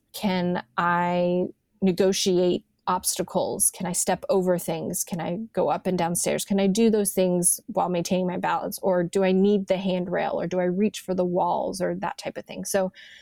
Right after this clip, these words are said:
that's kind of the basic, what most everyone should get when we're looking at, 'cause then again, that points us to the type of treatment that we're gonna provide. So in this,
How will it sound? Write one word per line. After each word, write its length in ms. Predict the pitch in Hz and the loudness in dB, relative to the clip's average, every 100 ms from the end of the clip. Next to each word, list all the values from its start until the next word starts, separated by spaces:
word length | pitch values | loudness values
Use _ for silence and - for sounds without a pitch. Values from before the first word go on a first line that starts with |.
| - _ | -20 _
that's 200 | 208 220 | -4 -2
kind 320 | - 247 247 | -2 0 2
of 280 | 226 190 - - _ _ _ | 4 2 -2 -10 _ _ _
the 80 | 196 | -2
basic, 760 | 170 - 196 202 - 262 311 - - _ | 0 2 2 2 2 0 -2 -12 -20 _
what 260 | 202 180 - | -2 -2 -2
most 320 | 185 185 - | -2 0 -2
everyone 380 | 190 190 190 190 | -2 -2 -2 -2
should 220 | - 180 | -4 -4
get 200 | - - | -2 -2
when 140 | 208 | -2
we're 120 | 185 180 | 0 -2
looking 280 | 185 240 | -2 -4
at, 120 | 277 - | -4 -2
'cause 180 | 233 214 | -2 0
then 180 | 240 | 0
again, 280 | 220 202 190 | 2 2 0
that 180 | 185 - | 0 -2
points 340 | - 202 190 | 0 0 2
us 400 | 185 175 175 - - _ _ _ _ | 0 0 -2 -8 -14 _ _ _ _
to 120 | - | 0
the 100 | 202 | 2
type 240 | 196 196 185 | 2 0 0
of 80 | 170 | 0
treatment 420 | - 196 175 - | 0 0 0 -2
that 100 | 156 | -2
we're 120 | 175 | -2
gonna 180 | 170 175 | -2 -4
provide. 540 | 190 - - 202 190 - _ _ _ _ _ | -4 -2 -2 -2 -4 -6 _ _ _ _ _
So 180 | - 214 | 2 4
in 120 | 208 | 6
this, 200 | 208 | 4